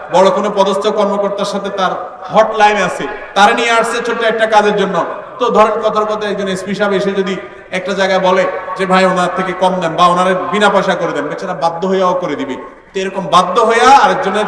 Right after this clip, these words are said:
প্রেশার দিয়া যদি আপনি সুবিধা নেন, সেটা জায়েজ হবে। এরপর প্রশ্ন হলো, আমি পিতা মাতাকে কষ্ট দিতে চাই না,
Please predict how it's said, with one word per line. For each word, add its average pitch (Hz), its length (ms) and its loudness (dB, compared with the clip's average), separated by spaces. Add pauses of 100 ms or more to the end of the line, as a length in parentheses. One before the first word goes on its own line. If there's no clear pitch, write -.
প্রেশার 262 400 0
দিয়া 247 240 2
যদি 202 220 0
আপনি 196 240 -2
সুবিধা 202 340 -4
নেন, 185 160 -2 (300)
সেটা 165 260 -6
জায়েজ 151 600 0
হবে। 160 240 2 (3000)
এরপর 196 220 4
প্রশ্ন 214 280 0
হলো, 240 140 4
আমি 208 180 4 (100)
পিতা 214 200 2
মাতাকে 220 400 0 (120)
কষ্ট 214 180 -2
দিতে 220 360 -2
চাই 208 200 2
না, 147 220 0